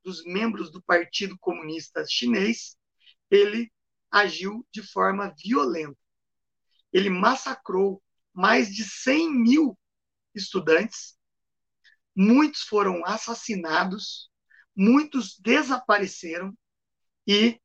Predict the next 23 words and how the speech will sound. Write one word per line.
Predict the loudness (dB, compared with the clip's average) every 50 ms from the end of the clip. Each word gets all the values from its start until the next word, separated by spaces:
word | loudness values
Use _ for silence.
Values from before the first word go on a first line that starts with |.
| _ _ _ _ _
uma | 0 0 0 0
grande | -2 -8 -4 2 2 4 4 4 4 2 0 -4 -6
quantidade | _ -4 -4 -4 -6 -8 -4 -2 -2 -2 -2 -6 -10 -14 -20 _ _ _ _ _ _ _ _ _ _ _
foi | -2 -2 -2 -2 -6 _
presa | 0 4 4 4 4 2 0 -6 -10 -10 _
e | -16 -16
condenada | -12 -8 -8 -6 -6 -6 -6 -4 -2 -2 -2 -2 -4 -6 -8 -6
a | -8 -10 -6
trabalhos | -4 -4 0 2 2 2 2 -2 -8
forçados. | -8 -4 -2 -2 -2 -2 -4 -6 -6 -6 -10 -14 -18 -20 -20 -20 -20 _ _ _ _ _ _ _ _ _ _ _
Vários | 0 4 6 6 6 4 0 -6 -10
intelectuais | -12 -12 -12 -10 -12 -12 -12 -14 _ _ -8 -8 -8 -10 -14
foram | -14 _ -12 -12 -12 -14 _
presos, | -6 -4 -4 -4 -4 -8 -12 -14 -12
muitos | -10 -8 -4 -2 0 0 0 -2 -4 -10 -18 -20
fugiram | -18 -14 -14 -12 -10 -8 -8 -8 -8 -10
do | -12 -12 -6
país | -4 -4 -2 -2 -4 -8 -8 -10 -16 _ _ _ _ _ _ _
e | -16 -10
se | -2 -2
exilaram | -2 0 0 -2 2 4 4 4 4 2 0 -4 -8 -14 _ _ _ _ _ _ _ _ _ _ _ _ -2
no | 0 2 4
Japão, | 4 4 2 2 0 0 4 4 4 4 2 0 -6